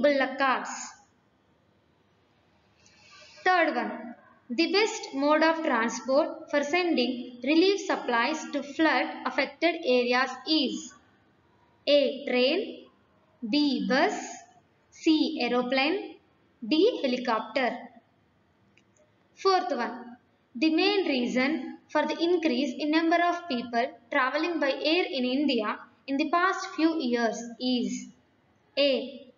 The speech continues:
People like to travel fast. D. Air travel has become cheaper.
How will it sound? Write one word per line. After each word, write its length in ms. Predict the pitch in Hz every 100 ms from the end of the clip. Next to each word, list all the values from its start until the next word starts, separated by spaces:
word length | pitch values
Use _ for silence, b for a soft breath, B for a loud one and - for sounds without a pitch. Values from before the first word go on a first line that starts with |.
| _ _ -
People 540 | 330 339 302 269 285 254
like 280 | 254 269
to 180 | 330 339
travel 420 | 330 254 226 240
fast. 560 | 240 - 269 349 - - - _ _ _ _ _ 233
D. 580 | 302 285 220 - - - _ -
Air 220 | 285 320
travel 400 | 330 311 302 320
has 300 | 294 277 262
become 360 | 220 254 262 240
cheaper. 760 | - 262 254 254 294 370 330